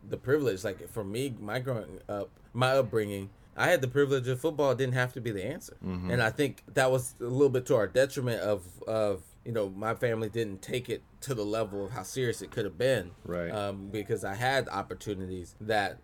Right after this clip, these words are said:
Speaker 1: were seen as, "You're playing a game. This is a
Speaker 2: Mm.
Speaker 1: game," you know? My,
Speaker 2: Yeah.
Speaker 1: my dad is a, he's a science, in, like, his mind is not related to the game. <laughs>
Speaker 2: Right, right.
Speaker 1: And, um, and so I was playing a game, but they operated as if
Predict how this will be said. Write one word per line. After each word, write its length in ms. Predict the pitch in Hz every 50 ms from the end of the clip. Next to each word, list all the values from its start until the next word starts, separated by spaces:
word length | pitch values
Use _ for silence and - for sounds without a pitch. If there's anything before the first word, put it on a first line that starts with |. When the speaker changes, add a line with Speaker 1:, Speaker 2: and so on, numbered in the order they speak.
| - -
Speaker 1:
were 140 | 101 107
seen 320 | 98 - - 120 110 101 101
as, 340 | 95 95 95 90 92 - -
"You're 140 | 135 139 147
playing 360 | 135 - 151 147 139 120 101
a 40 | 80
game. 260 | 80 85 95 101 - - - - -
This 100 | 104 98
is 140 | 92 95 92
a 40 | 92
Speaker 2:
Mm. 80 | 87 82
Speaker 1:
game," 180 | 87 78 60 - - -
you 120 | 98 98
know? 160 | 98 104 104 - - - -
My, 200 | - 113 107 95
Speaker 2:
Yeah. 180 | 92 87 85 82 - - - - -
Speaker 1:
my 160 | 104 104 104
dad 240 | 95 107 110 110 110
is 220 | 107 101 95 101
a, 80 | 95 90 - - - -
he's 200 | - 95 95 -
a 260 | 90 87 82 73 53 50 - -
science, 640 | - - - - 120 127 127 123 120 120 123 - 110
in, 220 | 117 117 120 117 -
like, 200 | 117 110 110 110
his 160 | 127 123 107
mind 480 | 117 120 120 127 131 135 131 123 120 107
is 280 | 107 101 95 - - 123 - 110
not 320 | 107 110 123 139 131 127
related 420 | 127 120 117 120 120 120 113 110 -
to 100 | - 117
the 100 | 95 92
game. 640 | 90 90 87 104 104 101 98 92 78 - - - -
<laughs> 40 | -
Speaker 2:
Right, 140 | 165 147 123 -
right. 320 | 90 92 90 87 82 -
Speaker 1:
And, 440 | 120 117 113 113 107 101 98 95 104
um, 480 | 104 104 104 98 92 92 87 95 95 - -
and 160 | - 120 117
so 220 | - - 135 123 113
I 140 | 107 127
was 100 | 139 147
playing 240 | 143 - 156 156 151
a 60 | 135
game, 340 | 107 110 120 147 147 104 90 - - -
but 280 | - 120 113 98 - - - - 107 92
they 220 | 113 113 95 -
operated 640 | 113 117 127 127 - 123 120 120 117 113 110 107 104 104
as 220 | 104 98 - 113
if 220 | 110 107 104 101